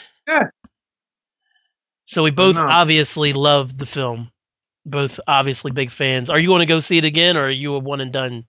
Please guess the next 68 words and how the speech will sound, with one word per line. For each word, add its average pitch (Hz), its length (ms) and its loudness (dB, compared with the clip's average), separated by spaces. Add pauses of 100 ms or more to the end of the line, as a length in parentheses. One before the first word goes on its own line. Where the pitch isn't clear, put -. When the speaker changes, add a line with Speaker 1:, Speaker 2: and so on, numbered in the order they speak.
Speaker 1:
I 214 120 4
am. 190 140 4
Speaker 2:
in 135 120 -8
the 139 80 -8
theater 131 300 -4
guy? 117 280 -4
Speaker 1:
I 160 100 0
am 180 220 -4
gonna 175 220 -6
see 165 300 -2
it. 156 180 -2
I'm 147 200 -2
probably 254 260 4
gonna 202 160 0
take 185 200 -4
Jada 165 280 -4
to 143 80 -6
see 135 200 -10
it 127 120 -8
because 135 200 -10
I 151 60 -2
don't 170 240 -6
think 156 160 -16
there 151 100 -4
was 143 140 -2
an, 143 160 -10 (160)
there 139 100 -4
was 139 300 -4 (840)
too 180 100 -10
much - 480 -8 (180)
death 120 220 -4
and 120 100 -4
destruction 117 600 -6
to 110 80 -6
where 117 180 0
it 113 80 2
would 107 120 -2
just 107 200 -6
ruin 117 300 4
her. 107 260 -4
Like, 110 200 -2 (240)
Speaker 2:
No, 160 300 4
there 151 140 4
were, 185 80 -6
Speaker 1:
you 170 120 -6
know, - 120 -10
Speaker 2:
I 196 80 2
Speaker 1:
we 240 60 2
Speaker 2:
thought 247 160 0
there 220 80 4
was 190 120 4
a, 170 100 -2 (140)
a 156 120 0
more 160 520 0 (200)
colorful 156 360 -2
language 135 440 -2
in 127 80 -10
this 131 180 -10
one 135 140 -10
than 127 280 -6 (380)
in 143 140 -6
previous 143 420 -2
films, 127 300 -6
but 143 120 -6
it, 143 140 -8
the 139 120 0
tension, 165 420 2
Speaker 1:
Yeah. 147 200 6